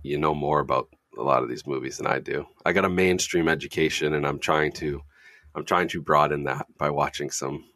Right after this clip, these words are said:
<laughs> some different stuff. Anything from the nineties and two thousands, like, I've got you on lockdown. I can tell you everything about it.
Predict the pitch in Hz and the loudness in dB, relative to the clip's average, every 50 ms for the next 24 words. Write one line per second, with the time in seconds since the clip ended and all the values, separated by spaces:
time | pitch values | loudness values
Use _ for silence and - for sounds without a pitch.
0 | _ - - - - - - - - 104 92 76 78 82 - - 78 69 - - | _ -12 -12 -12 -10 -8 -6 -6 -4 -4 -4 -2 0 -2 0 0 -2 -2 -4 -4
1 | - - 71 69 - - - _ - - - - 139 - 98 104 113 113 - 127 | -2 0 0 0 0 -4 -10 _ -20 -16 -12 -12 -6 0 2 4 4 6 6 4
2 | 113 - 123 113 104 95 95 87 85 85 90 95 92 95 98 101 95 87 90 85 | 4 4 4 6 6 6 6 4 4 4 4 4 4 4 4 4 4 2 0 -2
3 | 80 - 98 90 82 - 80 76 80 82 85 90 90 87 - 78 73 73 73 76 | -2 0 -2 -2 0 2 4 4 4 4 2 0 -4 -2 2 2 4 4 4 2
4 | 76 85 82 76 - 82 80 76 76 73 71 71 73 - - - 78 78 78 78 | 2 2 2 2 2 2 2 2 2 2 4 2 2 2 2 0 2 2 2 2
5 | 73 76 73 - 76 71 - - 76 76 76 71 71 73 76 71 - 78 71 71 | 0 -2 -2 -4 -6 -4 0 2 2 2 2 2 0 0 0 -2 -4 -6 -6 -4
6 | 71 71 73 76 78 80 76 | -2 0 0 0 0 -2 -4